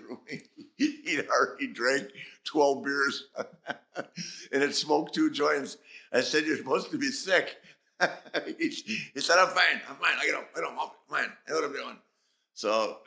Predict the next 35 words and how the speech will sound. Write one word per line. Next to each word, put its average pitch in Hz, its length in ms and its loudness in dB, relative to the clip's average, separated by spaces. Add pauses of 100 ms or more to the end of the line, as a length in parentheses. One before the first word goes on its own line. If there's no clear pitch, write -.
(140)
<laughs> - 220 -14
anyway, 110 260 4 (680)
I 113 100 4
kept 139 320 2
track 123 320 0
of 113 120 -4
him 110 100 -8
all 113 240 -2
the - 40 -8
way 117 140 2
till 117 160 -6
he 107 80 -4
got 113 240 -2
to 113 60 -12
Portland. 110 500 -4 (220)
<laughs> - 200 -16 (220)
He - 160 0
told 135 300 2
me, 123 100 0 (1040)
this 147 220 4
is 165 80 2
the 151 100 0
guy 127 220 6
that 107 120 -4
was 107 120 -6
really 110 440 -6
tough. 95 360 2
I 98 80 -4
mean, 98 260 -8
mentally 107 400 -4 (100)
tough, 95 280 2
Roddy 90 260 -4
was. 87 300 -14 (340)
<laughs> 131 60 -12 (340)
He, 147 380 -2